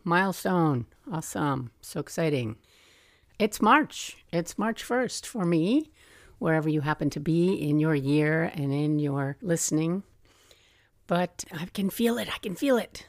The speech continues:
Spring is right around the corner. Any day. Every time it turns the calendar to March, I feel like, "Oh, thank God.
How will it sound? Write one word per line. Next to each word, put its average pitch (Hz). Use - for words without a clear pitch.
Spring 226
is 214
right 202
around 202
the -
corner. 175
Any 208
day. 165
Every 214
time 226
it 196
turns 196
the -
calendar 170
to -
March, 151
I 180
feel 151
like, 135
"Oh, 247
thank 156
God. 135